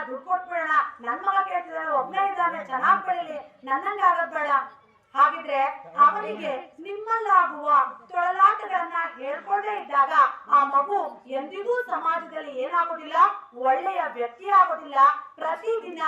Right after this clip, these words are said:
ನೀವು ನಿಮ್ಮಲ್ಲಾಗುವ ಬದಲಾವಣೆಗಳನ್ನ, ನಿಮ್ಮ ಮನೆಯಲ್ಲಿರುವ ಸಂಸ್ಕಾರವನ್ನ, ನಿಮ್ಮಲ್ಲಿರುವ ಕಷ್ಟಗಳನ್ನ ನೀವೇ ಹೊಳ್ಕೋಬೇಕೆ ಹೊರತು ಇದನ್ನ ಯಾವ ಶಾಲೆಗಳು ಸಹ ಹೇಳ್ಕೊಡೋದಿಲ್ಲ. ಮಗುವಿನ ಸಂಸ್ಕಾರದ ಹೊಣೆ,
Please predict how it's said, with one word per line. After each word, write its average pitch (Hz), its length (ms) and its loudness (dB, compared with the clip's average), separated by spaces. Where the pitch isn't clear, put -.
ನೀವು 311 800 -4
ನಿಮ್ಮಲ್ಲಾಗುವ 349 960 0
ಬದಲಾವಣೆಗಳನ್ನ, 302 920 -2
ನಿಮ್ಮ 339 300 -10
ಮನೆಯಲ್ಲಿರುವ 381 760 -4
ಸಂಸ್ಕಾರವನ್ನ, 311 880 -2
ನಿಮ್ಮಲ್ಲಿರುವ 370 640 -6
ಕಷ್ಟಗಳನ್ನ 349 560 -4
ನೀವೇ 254 520 -6
ಹೊಳ್ಕೋಬೇಕೆ 330 600 -4
ಹೊರತು 269 640 -4
ಇದನ್ನ 285 260 -8
ಯಾವ 294 380 4
ಶಾಲೆಗಳು 285 680 -4
ಸಹ 269 520 2
ಹೇಳ್ಕೊಡೋದಿಲ್ಲ. 269 680 -4
ಮಗುವಿನ 339 420 -4
ಸಂಸ್ಕಾರದ 349 760 2
ಹೊಣೆ, 339 460 -8